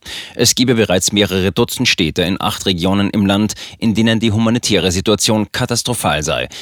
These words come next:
berichtete die Internetzeitung Ukrainska Prawda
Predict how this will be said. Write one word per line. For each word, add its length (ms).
berichtete 460
die 160
Internetzeitung 800
Ukrainska 680
Prawda 580